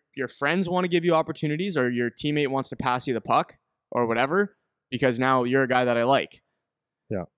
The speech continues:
Speaker 1: And the same thing with the coaching.
Speaker 2: Yeah.
Speaker 1: If you're, if you're a guy that's constantly drill busting, it's like, "This kid is just driving me crazy.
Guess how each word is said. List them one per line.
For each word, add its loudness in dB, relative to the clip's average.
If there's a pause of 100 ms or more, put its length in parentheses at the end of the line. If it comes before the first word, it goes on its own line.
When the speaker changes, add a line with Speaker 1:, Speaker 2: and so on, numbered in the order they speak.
(280)
Speaker 1:
And -2
the -4
same -2
thing -2
with -2
the -6
coaching. -2 (200)
Speaker 2:
Yeah. -8
Speaker 1:
If -8
you're, 4
if -4
you're 2
a -2
guy 4
that's -4
constantly -2
drill 2
busting, -2 (400)
it's -6
like, -2
"This -4
kid -4
is -4 (200)
just -2
driving 0
me -2
crazy. -2